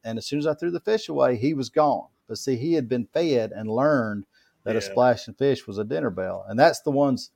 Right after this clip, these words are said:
Speaker 1: that's the ones you gotta watch out for, is ones where we've messed up. And then don't get in their place, especially springtime during that spawning season. Just be aware. I mean, the bulls will reveal themselves. They'll show you what they're doing. The females will definitely reveal themselves. And if you see a,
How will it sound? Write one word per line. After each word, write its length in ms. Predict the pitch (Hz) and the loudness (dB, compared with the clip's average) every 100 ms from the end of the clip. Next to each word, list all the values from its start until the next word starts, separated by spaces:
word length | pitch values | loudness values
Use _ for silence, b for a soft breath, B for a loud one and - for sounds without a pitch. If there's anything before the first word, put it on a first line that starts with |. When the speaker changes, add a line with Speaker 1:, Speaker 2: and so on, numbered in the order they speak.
| _ - | _ 4
Speaker 1:
that's 180 | 160 190 | 6 6
the 80 | 214 | 6
ones 220 | 208 160 | 2 2
you 60 | 151 | 4
gotta 220 | 151 123 | 6 8
watch 320 | 117 120 - | 6 4 4
out 260 | 127 - - | 0 0 -8
for, 220 | 110 101 | -10 -8
is 100 | 120 | -4
ones 260 | 127 120 | -4 -4
where 100 | 110 | -6
we've 340 | 104 131 127 104 | -4 -2 -2 -2
messed 320 | 117 113 - | -4 -4 -4
up. 300 | 117 104 92 107 | -4 -4 -6 -6
And 140 | 113 | -2
then 240 | 127 110 - _ _ _ - | 0 -2 -6 _ _ _ -2
don't 260 | 120 120 | 0 0
get 160 | - 135 | 2 2
in 60 | 139 | 2
their 120 | 139 | -2
place, 540 | - 131 120 - - - | 4 4 4 0 -12 -6
especially 480 | - 135 127 107 - | 0 2 2 -4 -6
springtime 680 | - - 165 170 165 160 135 | -6 0 0 2 2 2 2
during 220 | 143 139 | 2 4
that 260 | 135 - - | 2 -2 -4
spawning 380 | 135 147 147 | 2 4 4
season. 400 | 127 151 147 127 - | 0 0 0 -2 -2
Just 220 | 165 - | -4 -2
be 120 | 175 | 0
aware. 460 | 123 120 104 69 _ 117 | 2 2 0 -4 _ -6
I 80 | |
mean, 200 | 117 117 | -4 -2
the 60 | 110 | -2
bulls 380 | 101 143 160 123 | 2 4 4 2
will 120 | 120 | 0
reveal 340 | 117 120 143 | 0 2 2
themselves. 500 | 135 123 135 135 127 | 2 -2 0 0 0
They'll 140 | - 110 | -4 -8
show 160 | - | -4
you 160 | 127 123 | -4 -2
what 160 | 120 - | -4 -6
they're 120 | 117 | -6
doing. 360 | 120 127 123 - _ _ _ - | -2 -2 -2 -6 _ _ _ -6
The 100 | 117 | -4
females 480 | - 160 160 131 98 | 0 2 6 4 4
will 160 | 101 | -2
definitely 600 | 95 95 151 170 127 101 | -4 6 8 8 4 -2
reveal 280 | 104 101 110 | -2 0 0
themselves. 560 | 104 98 104 92 92 - | -2 -6 -6 -6 -6 -8
And 100 | 104 | -10
if 120 | 95 | -6
you 80 | 131 | -6
see 240 | - 147 | 0 2
a, 100 | 131 | 2